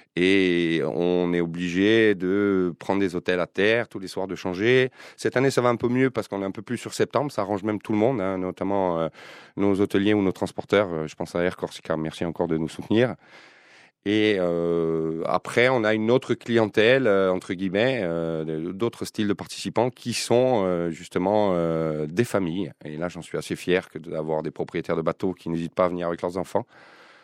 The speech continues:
Moi, de mon côté, je vous cache pas que j'ai mon aîné, les autres sont trop petits, mais mon, mon aîné, Luca, douze ans, est mon meilleur second.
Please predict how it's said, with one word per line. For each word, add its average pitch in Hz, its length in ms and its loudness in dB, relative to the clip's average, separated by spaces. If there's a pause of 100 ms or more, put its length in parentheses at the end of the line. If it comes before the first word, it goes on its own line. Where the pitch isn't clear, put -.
(480)
Moi, 113 220 4
de 107 80 0
mon 101 100 -2
côté, - 260 -6
je 90 60 -8
vous 85 80 -10
cache - 240 -6
pas 92 220 0
que 76 160 -8
j'ai 82 120 -10
mon 87 160 -2
aîné, 92 440 -2
les 78 200 -10
autres 90 140 -10
sont 80 80 -10
trop 90 140 -8
petits, 98 280 -2
mais 80 180 -2
mon, 82 440 -6
mon 95 180 -2
aîné, 101 200 4
Luca, 90 500 0
douze 95 260 -4
ans, 92 300 0 (140)
est 78 100 -6
mon 85 160 0
meilleur 104 220 2
second. 101 400 0